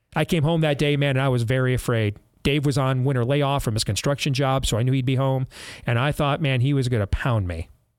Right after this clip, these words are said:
The opposite happened. He asked me one question, "Did you start it, young man?" And I looked him in the eye and said, "No, I did not." "All right, I believe you. Get in the truck." He drove that truck up there, and I remember sitting outside his,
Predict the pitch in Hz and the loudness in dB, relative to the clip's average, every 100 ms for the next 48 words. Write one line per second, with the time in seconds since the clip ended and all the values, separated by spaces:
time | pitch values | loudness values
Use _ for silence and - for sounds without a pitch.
0 | _ _ _ _ _ 131 113 143 139 - | _ _ _ _ _ -2 0 0 0 -2
1 | 87 87 80 82 - _ _ _ _ _ | -2 -2 -4 -6 -10 _ _ _ _ _
2 | _ _ _ _ _ _ _ _ _ _ | _ _ _ _ _ _ _ _ _ _
3 | - 151 127 127 135 117 131 156 160 127 | -6 -2 0 2 0 0 0 0 0 0
4 | - 104 110 120 156 - 123 98 165 95 | 0 -2 0 0 0 0 -2 -2 -2 -2
5 | 90 85 82 _ 117 107 131 151 135 139 | -2 -4 -6 _ -2 0 0 0 0 0
6 | 135 123 117 113 113 120 127 110 110 104 | 0 0 0 0 0 -2 -2 0 0 -2
7 | - _ _ _ _ _ _ _ _ - | -4 _ _ _ _ _ _ _ _ -4
8 | 107 110 107 123 135 117 127 151 - 139 | -2 0 0 0 0 0 -2 -2 -2 -4
9 | - - _ _ _ - - - _ _ | -6 -18 _ _ _ -20 -20 -20 _ _
10 | _ _ _ _ - - - - 160 120 | _ _ _ _ -20 -20 -20 -4 -2 0
11 | 170 165 175 - 175 139 143 - 117 123 | 0 2 0 0 -2 0 -2 0 0 -2
12 | - _ _ _ _ _ _ - - - | -6 _ _ _ _ _ _ -20 -20 -20
13 | _ _ - _ _ 139 135 151 156 143 | _ _ -20 _ _ -2 0 2 0 0
14 | 135 175 160 - 165 - 175 147 127 | 0 0 0 0 -2 0 0 2 0